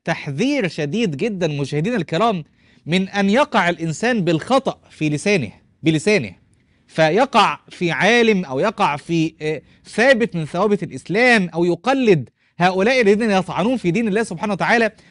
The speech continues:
فيخطئ خطأ بسيط، بسيط جدًا يقع به في ما حذر عنه، منه النبي صلى الله عليه وسلم. هنا نعني بالمسؤولية العامة ال-، الجماعية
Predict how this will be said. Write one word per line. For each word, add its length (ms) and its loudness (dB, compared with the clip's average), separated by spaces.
فيخطئ 360 2
خطأ 360 -2
بسيط، 480 -4
بسيط 400 -4
جدًا 460 0
يقع 420 2
به 460 0
في 480 -2
ما 140 0
حذر 400 0
عنه، 220 0
منه 240 0
النبي 260 0
صلى 220 -2
الله 140 2
عليه 120 -2
وسلم. 200 -12
هنا 220 6
نعني 340 2
بالمسؤولية 720 0
العامة 440 0
ال-، 400 -4
الجماعية 720 0